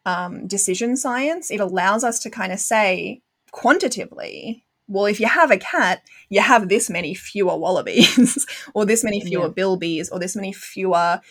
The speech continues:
Speaker 1: um, seabirds in, in subantarctic islands or this many fewer,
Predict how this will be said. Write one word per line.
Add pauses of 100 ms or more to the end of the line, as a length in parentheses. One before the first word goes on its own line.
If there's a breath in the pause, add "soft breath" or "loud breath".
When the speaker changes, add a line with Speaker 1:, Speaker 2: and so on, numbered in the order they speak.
(300 soft breath)
Speaker 1:
um,
seabirds
in,
in
subantarctic
islands (240 loud breath)
or
this
many
fewer,